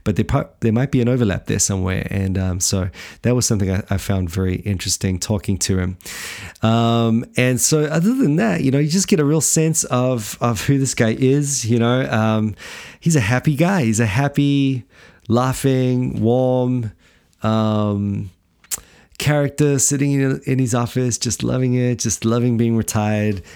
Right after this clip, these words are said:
loving just, uh, taking it easy and, um, you know, just getting interested in the things. You know what actually happened? I, um, <laughs> I, I went to, um, the library, or at least the,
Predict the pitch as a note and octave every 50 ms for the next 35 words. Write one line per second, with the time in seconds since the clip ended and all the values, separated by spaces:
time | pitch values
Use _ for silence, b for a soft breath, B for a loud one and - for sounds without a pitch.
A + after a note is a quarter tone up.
0 | B B B B A2 A2 A2 A2 A2 G#2 A2+ G#2+ - - - G#2+ G#2 G#2 G#2 G2+
1 | G2 - - A#2 G#2+ A2+ A2+ G#2+ G2+ G#2 G2+ G2 G2 G#2 G2+ G#2 G#2 - - G2
2 | F#2+ F#2+ F#2+ F#2+ F#2+ F2+ F#2+ F#2 F#2 F#2 F#2 F#2 F2+ F2 B B B B B B
3 | B B D#3 B2+ B2 A#2+ B2 A2+ - - B2 A#2 A2+ A2+ - A2 - - G#2 -
4 | - A2 G2+ G#2 G#2 G2 - B2 A2+ F2+ G2 A#2+ C3 D#3 D3+ C3+ B2+ A2+ - -
5 | A2+ F2+ E2 A2 A2 G#2+ - G2 F#2 - - A2 A2+ A2 A2 A2 A2 G#2+ G#2 G2+
6 | F#2 F2 B B B B B B B B B B B B B - - E2 - -
7 | A2+ - B B B B B B - A2 A2 - - G#2+ G#2+ G#2+ A2+ B2+ C3 A#2+
8 | - - - A#2+ A2 G2+ G2+ G2 - - G2+ G2 F#2+ F#2+ F#2+ F#2+ F#2 F#2 F#2 F#2+
9 | F#2+ - _ _ _ _ _ _ _ _ _ _ _ _ - - F#2 G#2 G#2+ G2+
10 | G#2 A2 G2+ G#2 G2+ G2 G2 A2 A2+ A2+ G#2+ G#2+ G2 G#2 A2+ G#2+ - - - -
11 | G#2+ G2+ G2 F#2+ F2+ F#2+